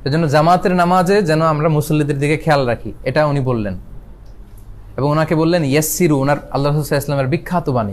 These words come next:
"ইয়াসসিরু ওয়ালা তুআসসিরু।" What a beauty! "ইয়াসসিরু ওয়ালা তুআসসিরু, বাশশিরু ওয়ালা তুনাফিরু।" হে মুআজ, ইসলামকে সহজ করে মানুষের কাছে উপস্থাপন করো, কঠিন করো না।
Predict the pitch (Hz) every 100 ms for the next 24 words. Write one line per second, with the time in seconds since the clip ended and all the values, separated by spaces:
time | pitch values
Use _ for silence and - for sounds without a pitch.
0 | 101 156 170 196 196 175 160 170 170 160
1 | 170 - 160 120 95 - - - - -
2 | - 165 160 151 156 - - - - -
3 | - 175 - 208 220 202 160 196 240 -
4 | 214 202 220 - 175 110 - - - 135
5 | 139 - 196 180 156 156 147 170 170 165
6 | 151 117 92 - - - - - - -
7 | 147 160 160 175 123 - - - - -
8 | 156 190 180 190 180 185 185 196 - 180
9 | 151 147 156 151 143 156 131 127 131 113
10 | 107 107 107 170 180 175 156 113 98